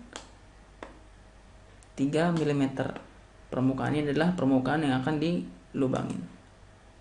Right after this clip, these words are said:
Kemudian insert sketch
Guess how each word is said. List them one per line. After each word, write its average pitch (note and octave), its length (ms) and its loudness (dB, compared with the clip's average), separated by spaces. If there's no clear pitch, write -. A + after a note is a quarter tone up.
Kemudian E3+ 640 6
insert E3 320 0
sketch F3+ 400 0